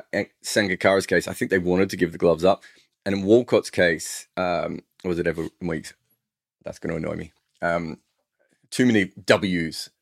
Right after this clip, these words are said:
um, you know, in Barbados <laughs> at the one time. Um, uh, he couldn't keep anymore because of his back.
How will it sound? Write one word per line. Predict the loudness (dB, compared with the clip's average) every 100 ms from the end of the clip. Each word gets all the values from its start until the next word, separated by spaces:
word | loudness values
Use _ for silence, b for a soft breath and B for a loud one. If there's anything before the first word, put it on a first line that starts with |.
| -10
um, | -8 -8 -10 -16 -12
you | -8 -4
know, | -4 -6 B B B B B -8
in | -2
Barbados | 0 2 0 0 -4 -12 -8
<laughs> |
at | -8
the | -6
one | -6
time. | 0 0 0 2
Um, | 4 4 0 -4 b b b _
uh, | 4 4 4 0 _ _ _ _ _ _ _
he | -2 0
couldn't | 4 4 4
keep | 4 2
anymore | 4 2 0
because | -2 -6
of |
his | -6
back. | -2 -2 -2